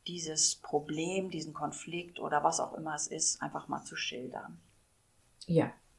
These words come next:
Speaker 2: also, hallo erstmal an euch da draußen und, äh, ich freue mich, dass wir dieses Beispiel heute mal durchleben können.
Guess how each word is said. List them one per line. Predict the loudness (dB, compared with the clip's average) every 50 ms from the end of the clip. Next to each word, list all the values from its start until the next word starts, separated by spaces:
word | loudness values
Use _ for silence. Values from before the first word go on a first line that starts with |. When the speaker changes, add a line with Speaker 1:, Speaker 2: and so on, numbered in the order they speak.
| -12 0 4
Speaker 2:
also, | 6 8 8 6 6 4 2 2 0 -2 -4 -10 -16 -14 -10 -10 -10 -10 -2 6
hallo | 10 12 12 12 12
erstmal | 12 12 12 10 12 12
an | 12 12
euch | 12 12 12 12 12
da | 10 8
draußen | 8 8 10 10 10 10 10 10 8 10 10 10
und, | 12 12 12 12 12 12 12 12 10
äh, | 8 10 10 8 8
ich | 8 6 6
freue | 8 12 12 12 12
mich, | 12 10 6 6
dass | 6 6 6 10 12
wir | 12 12 12
dieses | 10 6 6 4 4
Beispiel | 4 6 6 6 6 4 4 6 6
heute | 6 4 4 4
mal | 4 4 4 4 4 2 2
durchleben | 2 2 2 4 6 8 10 10 12 12 10 10
können. | 10 8 8 8 8 8 8 4 0 -6